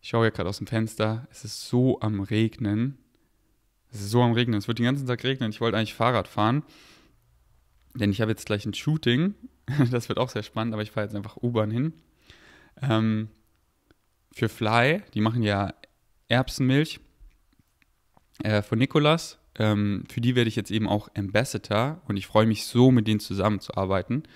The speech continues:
Ähm, ja, kündig-,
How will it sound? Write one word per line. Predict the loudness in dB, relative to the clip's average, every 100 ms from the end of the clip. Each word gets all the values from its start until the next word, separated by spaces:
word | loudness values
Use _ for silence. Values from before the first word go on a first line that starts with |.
| -20 -20 _ -2
Ähm, | 0 2 0 -2 -6 -12 _ _ _ _ _ _ _
ja, | -6 -6
kündig-, | -2 0 0 -2